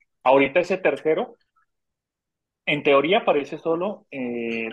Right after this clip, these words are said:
de manera momentánea en el proceso de la decisión,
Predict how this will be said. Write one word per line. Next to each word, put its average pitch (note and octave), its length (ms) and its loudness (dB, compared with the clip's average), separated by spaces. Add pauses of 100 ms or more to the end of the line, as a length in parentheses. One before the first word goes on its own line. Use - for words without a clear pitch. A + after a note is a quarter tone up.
de B2 80 2
manera B2 300 4
momentánea E3+ 720 2
en E3 80 -8
el A#2+ 120 -10
proceso B2 640 -2
de D3+ 120 6
la B2+ 120 4
decisión, A#2+ 760 -6